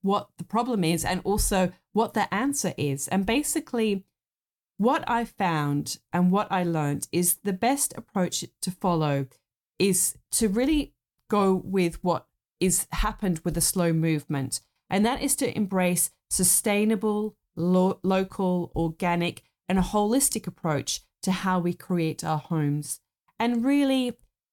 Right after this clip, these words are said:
you know, as I said, I was getting very overwhelmed about, am I, can I even make a difference?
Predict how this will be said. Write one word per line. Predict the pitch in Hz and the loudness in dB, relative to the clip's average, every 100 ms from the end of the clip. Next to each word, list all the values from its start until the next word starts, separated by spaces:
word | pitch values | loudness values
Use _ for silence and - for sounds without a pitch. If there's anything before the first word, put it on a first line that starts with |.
| _ | _
you | 240 | 0
know, | 214 | 0
as | - 214 | 0 -2
I | 240 | -2
said, | - 185 165 | 0 0 0
I | - 180 | 0 0
was | 202 190 | 0 -2
getting | 220 202 190 180 | -2 -2 -2 -2
very | 214 240 | -2 0
overwhelmed | - 190 185 180 165 165 165 | 0 -2 0 0 0 0 -4
about, | 160 165 156 139 - - _ _ _ _ _ _ | -2 0 0 -2 -4 -8 _ _ _ _ _ _
am | 202 208 | -4 0
I, | 208 220 | 0 -2
can | - 226 220 | -4 0 0
I | 220 | 0
even | - 214 196 190 | -2 -2 0 0
make | 185 190 | 0 -2
a | |
difference? | 180 165 - 143 135 - - | -2 -4 -4 -4 -2 -4 -6